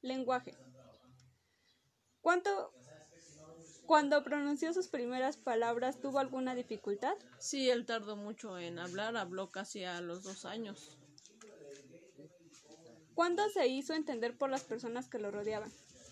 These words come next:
Speaker 2: Pues más bien uno le, le entendía lo que quería decir porque señalaba o, o hacía gestos.
Speaker 1: ¿Utilizó mímica?
Speaker 2: No.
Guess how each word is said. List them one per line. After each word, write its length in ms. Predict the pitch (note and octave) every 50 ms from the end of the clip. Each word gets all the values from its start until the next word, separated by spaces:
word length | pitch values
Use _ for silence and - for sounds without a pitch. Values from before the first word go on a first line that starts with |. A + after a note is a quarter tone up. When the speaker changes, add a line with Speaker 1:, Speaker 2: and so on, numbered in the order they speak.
| - - - - - - - - - - - - - - - A#3+ -
Speaker 2:
Pues 220 | - A3+ G#3+ G3
más 180 | G#3+ A3+ A3 A3
bien 180 | A3+ A3+ A3+
uno 260 | A3+ A3 A3 A3 A3 A#3
le, 520 | A3+ G#3 G3 G3 G3 G3 G3 F#3+ G3 - - _
le 180 | D#4+ A#3 A3 G#3+
entendía 500 | G3+ G#3 G3+ G#3+ G3 G3+ G3+ G#3 G#3 G3+
lo 160 | G#3 G3 F#3
que 140 | F3 - F#3
quería 240 | - G#3+ G3+ F#3+ F#3
decir 320 | F#3 G3+ - G#3 G#3 F#3+ - -
porque 460 | F3 E3+ E3+ C#3+ B2+ - - - G3+
señalaba 760 | - - G3+ G3+ F#3+ F#3 F3+ E3+ F3+ F3+ E3+ F3 F3 E3 E3
o, 240 | E3 C#3+ D3 - - - - - - - - - - - - - - _ _ -
o 120 | A3 G#3+
hacía 280 | G#3+ A3 - G3+ F3 F3+
gestos. 560 | - - A3+ A#3+ A#3+ - - G#3 - - - _ _ _ _
Speaker 1:
¿Utilizó 640 | - C#4+ C#4 - - C#4 C4 C4+ C#4 C4+ - D4+ D#4
mímica? 560 | D#4 D#4 D#4+ D#4 D#4 D#4+ D4+ - F4 G4+ - - - - - - - - - - - - - _ - - _ _ _ _ _ -
Speaker 2:
No. 340 | A#3+ A#3 A#3+ G#3 - -